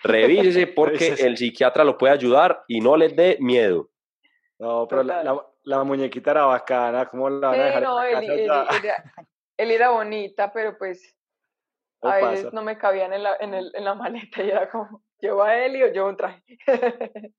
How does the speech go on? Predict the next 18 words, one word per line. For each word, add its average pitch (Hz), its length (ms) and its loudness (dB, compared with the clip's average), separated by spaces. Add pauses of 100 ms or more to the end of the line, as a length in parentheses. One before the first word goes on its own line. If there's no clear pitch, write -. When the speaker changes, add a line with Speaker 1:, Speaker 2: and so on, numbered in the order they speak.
(4000)
Speaker 1:
Muy 101 240 -4
charro. 85 680 -2 (840)
Hombre, 135 240 2
Sofi, 143 400 2
no. 135 460 2 (140)
Eh, 110 800 4
yo 95 160 -4
creo 127 200 2
que 107 400 0 (220)
nos 110 160 0
podemos 110 280 0
quedar 107 160 2
hablando. 107 400 2 (360)
Nos 95 140 -8
podemos 113 260 0
quedar 113 160 4
hablando. 147 600 4
Speaker 3:
<laughs> 240 280 -10